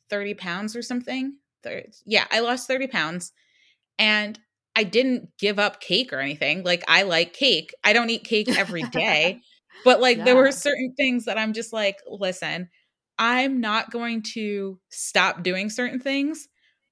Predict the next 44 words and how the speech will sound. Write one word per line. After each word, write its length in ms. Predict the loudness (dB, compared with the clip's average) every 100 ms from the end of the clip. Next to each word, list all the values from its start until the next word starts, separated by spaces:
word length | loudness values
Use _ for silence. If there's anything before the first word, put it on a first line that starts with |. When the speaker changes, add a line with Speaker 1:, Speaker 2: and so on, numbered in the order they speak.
| 0
Speaker 1:
but 120 | 2
I 100 | 2
can 340 | 0 -2 -2
do 240 | 0 -2 -2
more 340 | -2 0 2
of 100 | 0
other 220 | 0 -2
things, 320 | -2 -4 -4 4
right? 180 | 4 6
Like, 200 | 2 2
I, 360 | 0 2 0 -2 -10 _ -8
maybe 500 | -2 2 2 2 2
I'll, 220 | 0 -4 -2
I 260 | 2 2 0 -6
cut 280 | -4 -4 -4
calories 520 | -4 -2 0 -2 -4
and 120 | -4
I, 180 | -4 -4 -4
like, 180 | -2
you 80 | 0
know, 100 | 0
it's 140 | 0 0
usually, 220 | 0 2
like, 260 | 2 0 -2
eat 200 | -4 -4
less, 300 | -2 -4 -4
work 160 | -4 0
out 160 | 0
more 200 | 2 2
is, 140 | 2 0
like, 200 | -4 -4
the 80 |
general 460 | -8 -4 -2 0 0
basic 560 | 2 0 2 0 0 -12 _ -4
formula. 460 | -4 -2 -4 -4 0
I 120 | 0
am 180 | 0 0
not 260 | 0 0
a 40 | -2
Speaker 2:
Mm-hmm. 80 |
Speaker 1:
nutritionist 680 | -8 -6 -4 -2 -2 -2 -4
or 40 | -4
an 100 | -4
exercise 540 | -6 -4 -2 -2 -2